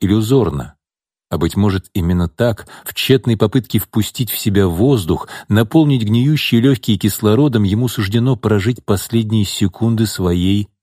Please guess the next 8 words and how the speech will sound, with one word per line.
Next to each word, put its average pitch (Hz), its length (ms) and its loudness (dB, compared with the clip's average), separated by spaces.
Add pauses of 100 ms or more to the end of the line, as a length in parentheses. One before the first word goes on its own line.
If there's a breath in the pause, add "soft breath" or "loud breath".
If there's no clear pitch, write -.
(200)
послежизни 101 1040 -2 (480)
или 78 520 -4 (260)
вечность. 90 800 -6 (240)
Он 107 180 0
не 110 100 0
знал, 107 280 -2
что - 200 -6
хуже. 90 440 -6